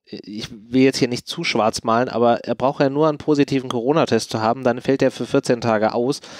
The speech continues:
Wenn du dir den Kalender allein für den Januar anguckst, je nachdem, wie das halt ist, da stehen eine Menge Spiele auf dem Zettel.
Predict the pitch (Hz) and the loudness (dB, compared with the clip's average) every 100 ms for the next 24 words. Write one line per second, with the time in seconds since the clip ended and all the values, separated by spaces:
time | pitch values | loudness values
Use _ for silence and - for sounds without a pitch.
0 | - - 123 131 131 127 127 123 _ _ | -10 0 2 4 4 4 2 0 _ _
1 | _ _ _ _ _ _ - 139 127 151 | _ _ _ _ _ _ -4 0 2 4
2 | 160 143 123 131 123 175 - 139 131 131 | 4 2 2 2 2 0 0 2 2 2
3 | 139 170 139 107 123 - 151 - - - | 0 2 2 0 -6 -6 -8 -8 -14 -4
4 | 135 143 135 139 135 135 127 - 123 135 | 0 0 2 2 2 2 2 0 -2 -2
5 | 151 - _ - 98 - 131 127 139 139 | -4 -4 _ -20 -20 -2 0 2 2 2
6 | 127 135 156 - 196 160 107 101 95 95 | 0 -2 -2 -2 -2 -2 -2 -8 -6 -8
7 | 85 | -8